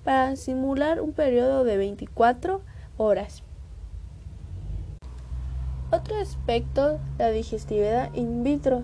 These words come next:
como la digestibilidad in vivo, es un proceso laborioso. Se hace desarrollado métodos de laboratorio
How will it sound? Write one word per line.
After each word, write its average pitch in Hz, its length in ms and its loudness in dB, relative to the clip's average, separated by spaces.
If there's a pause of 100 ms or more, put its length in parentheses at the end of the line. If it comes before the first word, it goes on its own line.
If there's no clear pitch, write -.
(140)
como 226 180 6
la 220 180 6
digestibilidad 214 1000 2 (180)
in 311 300 0
vivo, 302 360 6 (340)
es 254 180 6
un 294 100 0
proceso 233 600 0
laborioso. 226 720 6 (320)
Se - 180 -2
hace 302 280 2
desarrollado 214 840 4
métodos 240 540 4
de 208 100 2
laboratorio 208 840 2